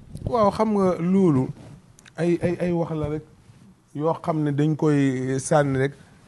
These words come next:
Yàlla dafa wax Yonent bi ne ko, "Nañu fonk ñaari waajur." Waaw. Muy baay ak ndey. Nañ ko fonk.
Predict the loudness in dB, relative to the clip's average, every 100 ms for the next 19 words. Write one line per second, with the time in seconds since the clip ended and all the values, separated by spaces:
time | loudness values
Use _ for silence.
0 | -6 2 6 6 4 0 -2 -2 0 0
1 | 2 0 0 2 2 2 -2 -8 -18 -18
2 | -18 -16 -16 -16 -20 -20 -20 -20 -20 -20
3 | -20 -20 -20 -16 -6 -2 -2 -2 -2 0
4 | -2 -6 -4 -2 0 2 2 0 -2 -6
5 | -14 -18 _ _ -20 -20 -14 -12 -12 -16
6 | -20 -20 -20 -16 -4 0 0 6 8 8
7 | 0 -6 -4 -6 -8 -16 -14 -6 -6 -6
8 | -6 -8